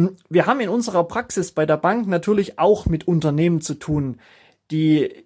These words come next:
in eine Schieflage geraten sind, die ums Überleben kämpfen, die in einer Insolvenz sind oder gar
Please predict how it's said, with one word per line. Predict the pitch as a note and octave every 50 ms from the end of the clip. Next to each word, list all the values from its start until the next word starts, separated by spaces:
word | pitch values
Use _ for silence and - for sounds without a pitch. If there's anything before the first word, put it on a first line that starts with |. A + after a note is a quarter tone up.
| _
in | - E3+ D#3+
eine | - E3 D#3+ D3+
Schieflage | C#3+ - - A#3+ A#3 - G3 F3+ D#3 D#3+ D#3 D#3+ C#3+
geraten | - C#3 B2 B2+ C3+ C3+ C3+ - C3
sind, | A#2+ - C#3 C#3 C#3 C3 B2+ B2 - - - _
die | D3 C#3+ -
ums | - D3 C#3 B2+ - - -
Überleben | - G3+ F#3 G3+ F3 E3 F3 F#3 F#3+ F#3 F3+ F3
kämpfen, | D3+ D3+ D#3+ D#3+ D#3+ E3 D3 - D#3 D3+ D3+ D3+ D3 D3 C#3+ -
die | - D#3+ D#3 D#3+ C#3 -
in | - E3+ D#3+ D3+ -
einer | - - D#3 E3+ F3 F3 -
Insolvenz | G3+ F#3 E3 F#3 F3 D#3 G3+ A3+ A#3+ A#3+ - -
sind | - A3 A3 A3 G#3 F3+
oder | - G#3 F#3 G3+ G#3+
gar | - F3+ F#3 G3+ G3+ F3+